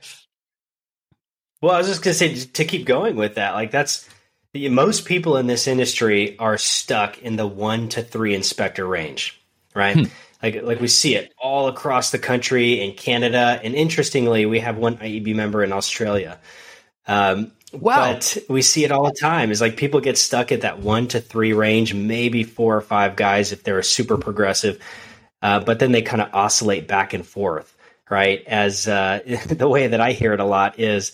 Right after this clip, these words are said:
Speaker 1: you know, "Yeah, I used to be a multi-inspector firm, but I didn't want the headache."
Speaker 2: Hmm.
Speaker 1: Well, okay, the truth is, is that, you know, the management may not have been that great,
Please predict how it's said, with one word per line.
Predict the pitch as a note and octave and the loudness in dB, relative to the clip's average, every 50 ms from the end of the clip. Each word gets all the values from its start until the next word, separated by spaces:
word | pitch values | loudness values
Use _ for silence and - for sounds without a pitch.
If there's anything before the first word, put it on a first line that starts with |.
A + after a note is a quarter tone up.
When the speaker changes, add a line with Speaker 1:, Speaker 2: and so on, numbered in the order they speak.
| - - - - - - _ _ _ _ _ - - - _ - | -14 -18 -20 -20 -20 -20 _ _ _ _ _ -20 -20 -20 _ -8
Speaker 1:
you | G#2+ G2+ | -6 -4
know, | G#2 G2+ - G#2 - | -2 -2 -2 -2 -4
"Yeah, | G2+ F#2+ C#3 C#3+ D3+ D#3 D#3 | -8 -6 -4 -2 0 2 2
I | D#3 D#3+ | 4 2
used | E3 F3 E3 E3 E3+ D#3+ E3 - | 2 2 4 2 2 2 2 0
to | D3 B2+ | 0 2
be | - C3+ B2+ B2 A#2+ A#2 B2 | 2 2 4 4 4 4 2
a | G2+ | 2
multi-inspector | A2 A#2 A#2 A#2 A#2 A#2+ A2+ A2 G#2+ - - A#2 A2+ - - G#2+ | 2 2 2 2 2 0 0 0 -2 -2 -2 -2 -2 -2 -4 -6
firm, | - - A#2+ A2+ A2+ A2+ G#2+ | -4 -2 0 0 0 0 0
but | A2 G#2+ | -2 -2
I | A2 A2+ | -2 0
didn't | A#2+ A#2+ B2+ | -2 -2 -4
want | G#2+ G#2+ G#2 G2+ G#2 | -4 -6 -6 -6 -8
the | G2 | -10
headache." | - - G2 F2+ E2 D#2+ - - - _ _ _ _ _ _ _ _ _ _ _ _ _ - | -12 -12 -12 -12 -14 -14 -16 -20 -20 _ _ _ _ _ _ _ _ _ _ _ _ _ -2
Speaker 2:
Hmm. | D3+ | 0
Speaker 1:
Well, | E3 E3+ E3 E3 D#3+ D#3 D#3+ F3 | 2 4 4 4 2 2 0 -2
okay, | F3+ - C#3+ A#2+ A#2 A#2+ | -2 0 2 2 2 2
the | A#2+ B2+ | 0 -2
truth | B2 - - G3 F#3+ D#3+ | -2 0 0 2 2 4
is, | D3+ C3 A2+ A#2 | 2 2 2 -2
is | A#2 A2 | -4 -2
that, | A#2+ A2+ G#2+ G2+ - - _ _ _ - | -2 -2 -2 -2 -6 -12 _ _ _ -8
you | C3 A2+ | -4 -2
know, | A2 G#2+ G#2+ A2 | 0 0 0 -2
the | G2+ G#2+ G#2+ | -2 -2 0
management | A2 A2+ B2 C3+ C3+ G#2+ G#2+ A2+ G#2+ G2 G#2 | 2 2 4 4 2 2 2 0 0 0 0
may | G#2+ G#2+ G#2+ G#2 | 0 2 2 2
not | A2 G#2 G2+ G#2 | 2 2 2 0
have | G#2+ G2+ F#2+ | 0 -2 -2
been | - G2 F#2+ G2+ | -2 -2 0 -2
that | G2+ F#2 F2 F#2 G2 | -2 -4 -4 -6 -8
great, | - F#2+ F#2+ F#2+ F#2 F#2+ G2+ | -6 -4 0 0 0 0 0